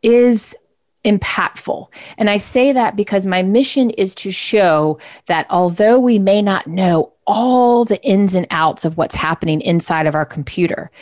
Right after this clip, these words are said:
if we can understand the basics of why that problem was solved using the computer, then we've met, then we've really exceeded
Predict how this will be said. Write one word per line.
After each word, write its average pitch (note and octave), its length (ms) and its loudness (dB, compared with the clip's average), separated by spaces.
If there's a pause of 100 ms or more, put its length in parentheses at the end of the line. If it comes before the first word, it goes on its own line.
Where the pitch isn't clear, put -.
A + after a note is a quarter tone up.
(280)
if G3+ 160 -2
we B3+ 160 2
can C#4+ 180 2
understand A3+ 520 2
the F3 40 0
basics F3 580 0
of D#3+ 260 -4
why E3 320 0
that E3+ 260 -4
problem F3+ 640 -2
was E3 140 -4
solved D#3+ 540 0
using E3 500 0
the C4 80 2
computer, C4+ 640 -2 (300)
then F#3 180 2
we've F3 200 0
met, F#3 460 0
then F3 260 -2
we've D#3+ 320 2 (380)
really G#3 380 4
exceeded E3+ 640 2